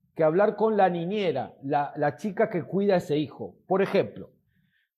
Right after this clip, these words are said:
cuando mis hijos eran pequeños, yo tenía una niñera. ¿Esa niñera era de confianza? Totalmente que era de confianza. Si no, no la dejaría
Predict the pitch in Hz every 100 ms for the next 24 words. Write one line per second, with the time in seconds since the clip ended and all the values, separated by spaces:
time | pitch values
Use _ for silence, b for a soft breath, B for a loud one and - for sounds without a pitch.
0 | _ _ 160 160 170 185 185 226 220 226
1 | 226 220 226 233 254 247 226 208 202 202
2 | 185 165 - 151 156 156 123 107 95 208
3 | 220 202 185 190 185 151 156 185 160 -
4 | 131 - 214 247 226 143 - 143 139 208
5 | 190 269 247 139 117 127 123 123 120 117
6 | - 107 98 104 - 120 170 226 202 156
7 | 135 135 143 151